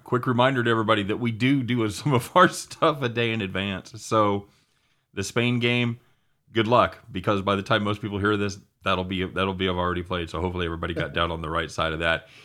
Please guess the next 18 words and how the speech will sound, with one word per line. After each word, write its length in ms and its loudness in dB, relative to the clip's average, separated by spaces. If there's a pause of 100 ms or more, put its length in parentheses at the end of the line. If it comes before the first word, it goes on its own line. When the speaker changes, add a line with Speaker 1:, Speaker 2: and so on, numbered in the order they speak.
(120)
Speaker 1:
He 220 0
is 180 4
Munaf 400 4
Manji. 400 2
Thanks 280 -2
very 180 4
much 220 4
for 120 -4
joining 360 -2
us, 80 -6
man. 200 0
It 60 -4
was 120 -4
a 40 -4
blast. 400 4
Can 160 -2
we, 220 0
uh, 120 2